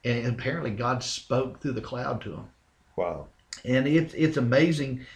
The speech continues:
Speaker 1: And then all of a sudden, we get into this moment where everybody probably that's ever been to church,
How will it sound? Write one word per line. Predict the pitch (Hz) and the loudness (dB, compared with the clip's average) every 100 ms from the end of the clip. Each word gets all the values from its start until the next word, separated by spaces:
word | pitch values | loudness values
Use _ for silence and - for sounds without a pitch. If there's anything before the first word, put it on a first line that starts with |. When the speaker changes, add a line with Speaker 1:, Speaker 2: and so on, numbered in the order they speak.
| - - - | -20 -14 -2
Speaker 1:
And | 135 127 | 2 4
then | 170 | 6
all | 170 170 | 6 6
of | |
a | 156 | 4
sudden, | - 190 170 143 143 135 | 6 8 8 6 -2 -2
we | 139 | -2
get | 131 147 | 2 4
into | 156 147 | 4 2
this | 131 131 127 | 2 2 2
moment | 127 147 151 127 - | 2 4 4 2 0
where | 113 107 | 0 2
everybody | 151 160 135 131 131 127 | 4 4 4 2 2 0
probably | - 131 131 131 | 0 0 0 0
that's | 123 - | -2 -2
ever | 139 135 | -4 -2
been | 120 143 139 | 0 0 -2
to | 123 | -4
church, | - 135 139 - | -2 0 0 -4